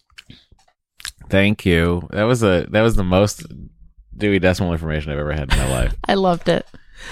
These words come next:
Speaker 1: Um, that reminded me of this, honey, from Weird Al's U H F. Oh, does this, is this gonna work? I don't know. Hmm, maybe not.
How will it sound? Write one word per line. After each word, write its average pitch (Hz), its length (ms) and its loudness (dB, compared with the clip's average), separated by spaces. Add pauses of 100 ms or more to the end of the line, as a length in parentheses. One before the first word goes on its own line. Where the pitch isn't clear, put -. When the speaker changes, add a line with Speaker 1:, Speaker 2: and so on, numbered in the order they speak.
(220)
Speaker 1:
Um, 98 540 -2 (240)
that 104 140 -2
reminded 107 420 0
me 85 100 2
of 80 160 0
this, 92 240 0
honey, 73 440 -2 (520)
from 78 360 -2 (380)
Weird 80 380 2
Al's 76 220 2
U 78 120 2
H 78 180 0
F. 80 340 -4 (1200)
Oh, 78 280 2 (100)
does 82 180 0
this, 87 140 -2
is - 60 -4
this 90 160 -4
gonna 101 160 2
work? 85 380 -2 (540)
I 82 60 -16
don't 92 160 -14
know. 90 180 -16 (1040)
Hmm, 73 240 -14
maybe 62 240 -12
not. 50 260 -14